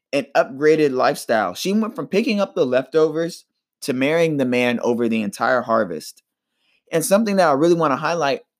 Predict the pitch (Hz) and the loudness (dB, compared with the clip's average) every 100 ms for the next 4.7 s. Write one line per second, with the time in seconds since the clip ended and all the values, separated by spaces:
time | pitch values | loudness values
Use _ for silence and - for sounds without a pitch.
0 | _ - 139 131 147 170 - _ _ - | _ -4 -4 0 0 0 -2 _ _ -6
1 | 113 131 151 180 180 170 147 131 143 175 | -4 0 2 2 2 2 0 0 2 2
2 | 160 - 92 - _ _ 127 131 156 202 | 0 -2 -6 -8 _ _ -6 -2 0 0
3 | 220 165 151 180 175 147 127 110 113 _ | 0 2 2 0 0 0 2 0 -2 _
4 | _ _ 117 147 190 196 | _ _ 0 2 2 -2